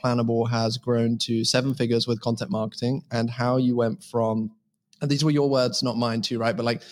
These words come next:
small, struggling startup launching on Product Hunt to where you guys are today.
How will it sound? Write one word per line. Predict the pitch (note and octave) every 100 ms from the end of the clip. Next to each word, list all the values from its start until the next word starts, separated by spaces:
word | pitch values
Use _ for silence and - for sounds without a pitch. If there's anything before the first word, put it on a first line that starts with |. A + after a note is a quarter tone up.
| -
small, | - D#3+ D#3 D3
struggling | D#3 C#3+ C#3+ C3+
startup | - B2+ B2+ - A#2+ -
launching | B2+ B2 F2 B2
on | A#2 A2+ A#2
Product | A#2+ - -
Hunt | A#2 A2+ -
to | B2 A#2 A2+
where | A2+ B2
you | B2+
guys | A#2+ A2+
are | A2+ G#2+
today. | G#2 G#2 A2